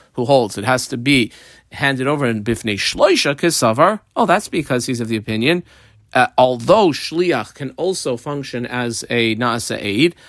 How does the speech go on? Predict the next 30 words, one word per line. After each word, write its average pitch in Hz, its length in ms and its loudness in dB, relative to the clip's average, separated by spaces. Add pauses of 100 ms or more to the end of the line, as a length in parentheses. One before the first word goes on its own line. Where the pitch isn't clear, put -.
however, 165 720 0 (240)
kama 131 320 0
ein 117 260 0
aid 175 360 2 (240)
nasa 120 580 0 (240)
dayan. 113 320 2 (340)
We 104 140 -2
will 120 160 2
not 175 400 4
let 156 120 -2
somebody 139 380 -2
who 120 220 0
is 120 160 -2
a 165 200 2 (560)
aid, 196 400 0 (140)
uh, 165 120 2
be 160 180 -2
viewed 170 260 -2
as 156 260 0
one 131 260 0
of 131 140 -2
the 135 300 4 (100)
dayanim 147 580 2
on 127 200 4
the, 127 280 4
uh, 120 40 4
so 120 140 2
to 120 60 0
speak, 120 200 -2
three-member, 110 560 0